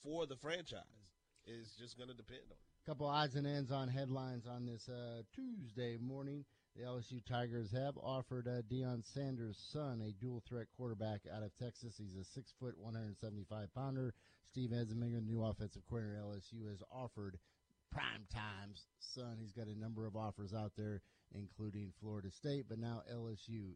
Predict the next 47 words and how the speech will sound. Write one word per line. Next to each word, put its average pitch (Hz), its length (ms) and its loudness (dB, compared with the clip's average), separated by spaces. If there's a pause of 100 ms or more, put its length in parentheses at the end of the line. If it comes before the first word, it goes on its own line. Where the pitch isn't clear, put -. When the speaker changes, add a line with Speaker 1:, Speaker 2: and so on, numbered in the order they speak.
Speaker 2:
is 101 300 -10
also 98 580 -8 (160)
in 98 260 -8 (200)
the 98 100 -6
mix. 101 460 -8 (340)
Prof, 151 240 0
I 156 80 2
don't 170 140 2
know 143 60 0
if 110 80 -4
you 113 80 -6
saw 131 240 -2
this 120 260 -4
one 110 240 -4 (800)
too, 127 320 0
but, 107 140 -2
uh, 107 180 0 (380)
there's 190 240 4
an 180 100 4
offensive 156 600 2
tackle 110 640 -2 (100)
in, 120 240 -2
uh, 104 240 -2
Texas. 92 560 -4 (360)
He 147 80 -4
weighs, - 560 -2
he's, 120 240 -6
uh, 110 260 -2
three 190 160 2
hundred 180 240 4
fifty-five 131 600 0
pounder, 110 340 -2
which, - 220 -12
you 120 100 -10
know, 101 140 -6 (100)
he's 147 80 -8
a 135 40 -6
big 127 220 0
boy, 95 280 -2 (440)
but 143 100 4
he's 135 140 4
six-foot-eleven, 135 1400 0
and 104 140 -4
they 120 140 2
say 147 300 0
he's 127 260 -4
still 143 580 0